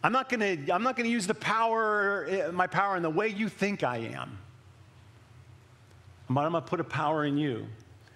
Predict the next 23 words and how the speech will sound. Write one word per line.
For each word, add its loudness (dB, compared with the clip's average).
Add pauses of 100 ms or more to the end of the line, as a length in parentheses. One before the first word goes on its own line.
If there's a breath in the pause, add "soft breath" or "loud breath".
(120)
the -8
Holy 0
Spirit. -4 (920 loud breath)
"And 2
you 2
will 2
be 0
my 2
witnesses -4 (540)
in 0
Jerusalem -2 (600)
and -2
in -2
Judea -2
and -2
Samaria -2
and -4
to -14
the -6
ends -6
of -12
the -6
earth." -12